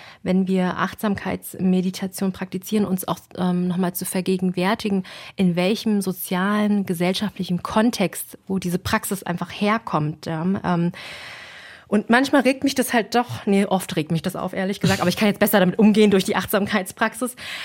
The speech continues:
wenn Leute so ganz pauschal irgendwie die Achtsamkeitspraxis, äh, kritisieren, ohne sich einfach die Mühe gemacht zu haben, zu gucken, woher das kommt.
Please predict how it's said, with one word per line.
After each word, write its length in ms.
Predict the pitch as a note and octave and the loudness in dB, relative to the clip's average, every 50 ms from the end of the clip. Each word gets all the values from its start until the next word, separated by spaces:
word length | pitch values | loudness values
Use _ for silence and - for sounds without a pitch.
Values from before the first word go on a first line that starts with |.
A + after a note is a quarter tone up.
| - - | -10 -6
wenn 300 | - F3 G3 F#3+ G3 G3 | 2 4 6 6 6 6
Leute 760 | G3 F#3+ F#3 G3 A3 A#3 - - B3+ A#3+ A#3+ A#3+ A#3 A3+ - - | 6 4 4 4 2 2 2 0 0 2 2 2 0 0 -2 -2
so 160 | F#3 G3+ F#3+ | -4 -2 -2
ganz 260 | G3+ G3 G#3 A3+ - | 0 0 0 -2 -4
pauschal 640 | - - G#3 F#3+ - - - G#3 G3+ G3+ G#3+ A3+ A3 | -6 -4 -4 -4 -4 -2 -2 0 2 2 2 2 2
irgendwie 280 | - G3+ G3+ G#3 G3+ G3+ | 0 0 0 2 0 0
die 160 | F#3 F#3 - | -2 -2 -2
Achtsamkeitspraxis, 1160 | - G3+ - - A3 G#3 G3+ - G#3 G3 G3 - - - G#3+ G3 G3+ - - G#3 F#3+ - - - | -4 -4 -2 -2 -2 -2 0 -2 -4 -4 -4 -6 -8 -6 -6 -6 -6 -4 -6 -6 -6 -6 -12 -14
äh, 500 | - - F#3+ E3+ F3 E3+ E3+ D#3 E3+ F#3+ | -12 -8 -6 -4 -4 -4 -4 -4 -6 -6
kritisieren, 760 | - - A#3+ - - G3+ G3 E3+ E3+ F#3 G#3+ A3+ A3+ A#3 G#3+ - - - - - - _ | -4 -4 -4 -2 -2 -2 -2 -2 0 0 2 2 2 2 0 -2 -8 -18 -16 -18 -12 _
ohne 460 | - A#3+ A#3+ B3 B3+ A#3+ G#3+ G#3 G3+ F#3 | 2 4 6 6 6 6 4 4 4 2
sich 280 | F3+ G3+ F#3 - - | 2 0 -2 -2 -2
einfach 220 | F3+ F#3 F3+ G#3 F3+ | -4 -2 -2 -2 -4
die 160 | - - G3 | -2 0 2
Mühe 300 | G3 G3+ A3 A3+ A#3 F#3+ | 4 4 6 4 4 4
gemacht 320 | G3 F#3+ F#3+ F3+ - - | 4 2 2 0 -2 -4
zu 100 | - G3+ | -4 0
haben, 180 | F#3 F#3+ F#3 F#3 | 0 0 0 0
zu 120 | - G3+ | -2 -4
gucken, 320 | - - G#3 G3 G#3 F#3+ E3+ | -4 -4 -4 0 0 0 0
woher 320 | F#3 D#3+ E3 G3 G3 G3+ | 0 0 0 0 0 0
das 260 | G3 F#3+ F#3 - - | 0 -2 -4 -4 -8
kommt. 520 | - - - - A3+ A3 A3 B3+ C#4+ - | -8 -8 -2 0 2 2 4 2 0 -2